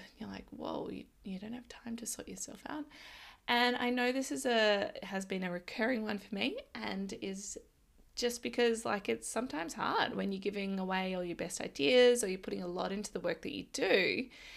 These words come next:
Uh, you don't always treat yourself like a client.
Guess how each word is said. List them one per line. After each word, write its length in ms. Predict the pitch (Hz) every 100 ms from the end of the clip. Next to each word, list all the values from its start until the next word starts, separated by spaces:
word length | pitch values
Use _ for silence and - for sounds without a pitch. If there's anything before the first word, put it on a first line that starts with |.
| - - - - - - -
Uh, 300 | 214 233 240
you 140 | 247 233
don't 440 | - 214 285 427 -
always 580 | 190 185 185 196 262 -
treat 300 | - 175 -
yourself 360 | 254 - - -
like 180 | - -
a 60 |
client. 420 | - 440 554 139